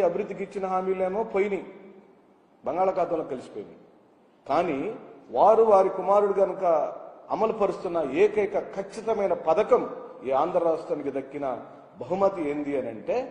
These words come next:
రెడ్ బుక్ రాజ్యాంగం. అది అమలు పరచడానికే వారు, తెలుగుదేశం పార్టీ వారు, జనసేన పార్టీ వారు, బీజేపీ వారు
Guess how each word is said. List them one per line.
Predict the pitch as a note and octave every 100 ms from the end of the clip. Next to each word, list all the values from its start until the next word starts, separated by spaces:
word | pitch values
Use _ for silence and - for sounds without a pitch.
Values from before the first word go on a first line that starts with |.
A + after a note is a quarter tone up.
| - - - -
రెడ్ | A#2+ F3 F3
బుక్ | D#3 -
రాజ్యాంగం. | A#2 G#2+ G#2 F#2+ F2+ - - _ _ _ _ _ _ _ _ _ _ _
అది | - D3+ G#3 D#3+ F#3+ - - - -
అమలు | B2 G3
పరచడానికే | G3+ D#3+ - D#3 D3 - G3
వారు, | D3 C3+ D3 - -
తెలుగుదేశం | C3 C#3+ C#3+ - B2+
పార్టీ | B2+ A#2+ B2
వారు, | B2 G2+ A2+
జనసేన | A#2 - C3 A#2
పార్టీ | A#2 A2
వారు, | B2+ - -
బీజేపీ | A#2+ B2 A2 A2
వారు | A2+ -